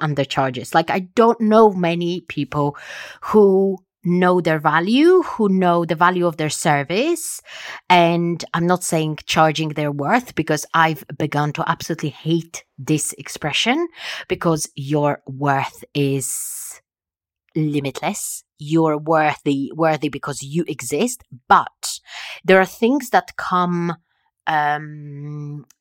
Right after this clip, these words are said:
into account when we talk about the value of your service. And the value of your service are things such as, um, the transformation that you offer, the help that you give,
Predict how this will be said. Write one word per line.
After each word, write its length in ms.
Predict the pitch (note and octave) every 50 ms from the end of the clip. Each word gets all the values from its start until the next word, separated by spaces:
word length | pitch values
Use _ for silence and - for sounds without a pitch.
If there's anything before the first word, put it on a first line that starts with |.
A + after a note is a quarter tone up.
| _ _ _ -
into 320 | G3+ G3+ G3+ - - F3+
account 680 | E3 - - D3+ C#3+ C#3+ D#3 F#3 A#3 C#4 C#4+ - - -
when 240 | F3 E3 F#3 F#3+ F#3+
we 120 | F#3 G3
talk 220 | F#3 - E3 D3+ -
about 240 | D#3+ D#3+ D#3 D#3 C#3+
the 80 | D#3
value 640 | C#3 C3 C3+ - - E3 E3 E3+ E3 E3 D#3+ D#3+ D#3+ - -
of 100 | D#3 -
your 140 | D3 D3
service. 680 | C#3 - - D3+ B2+ B2+ B2 - A#1+ - - - - - - - - - - - -
And 120 | E3+ F3+
the 60 | G3
value 360 | E3+ D#3+ G3 G#3+ B3+ C#4+ D#4 C#4
of 140 | G#3+ E3
your 80 | E3+ E3
service 560 | D3 - - C3 B2 C3+ E3+ A#3 C#4 C4+ -
are 140 | - D#3+ E3+
things 420 | - _ - E3+ D#3+ D#3+ D#3+ -
such 300 | - - E3 C#3+ - -
as, 400 | D#3+ D3+ C#3+ D3 C#3+ - - - - _ - - - - - - - - _ -
um, 580 | F3 E3 D#3+ D#3+ D#3 D3+ D3+ D#3 D#3 D3+ D3+ - _ _ _ _ _ -
the 120 | D#3 F3
transformation 800 | E3+ - - D#3+ C#3+ - - C#3 A2 D3+ A3+ B3 A#3+ - B3 A#3
that 180 | A3 A3 - -
you 80 | A#3 -
offer, 640 | - G3+ - - - F#3+ F#3 F#3 F3 F3+ F3 F3+ F3+ - - - - - _
the 100 | - D3+
help 420 | - - - F#3 F#3 G3+ A3 G#3+ -
that 240 | - G3+ G3 -
you 60 | G#3 F3
give, 420 | D#3+ E3+ E3 D#3+ D#3+ D#3+ D#3+ D#3